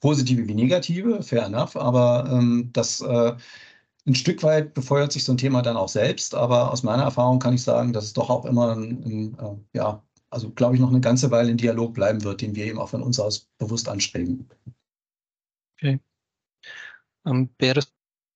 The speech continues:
Speaker 2: jetzt gucken wir noch mal so auf das Thema Mikrohub, ähm, Containerlösung, ähm,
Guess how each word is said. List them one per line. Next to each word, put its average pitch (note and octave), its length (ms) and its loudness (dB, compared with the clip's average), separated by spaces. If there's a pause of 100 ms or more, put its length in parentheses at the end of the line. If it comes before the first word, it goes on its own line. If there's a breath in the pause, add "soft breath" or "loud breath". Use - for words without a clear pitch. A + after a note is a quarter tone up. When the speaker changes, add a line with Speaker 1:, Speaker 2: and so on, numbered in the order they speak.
(140)
Speaker 2:
jetzt - 80 -4
gucken D3+ 240 0
wir D3 60 4
noch D3 140 2
mal C3+ 160 4
so C3+ 140 2
auf C#3 100 -2
das - 240 -2
Thema C3 560 0
Mikrohub, C3+ 580 0
ähm, B2 360 -2
Containerlösung, C3+ 1080 2
ähm, A#2 300 -2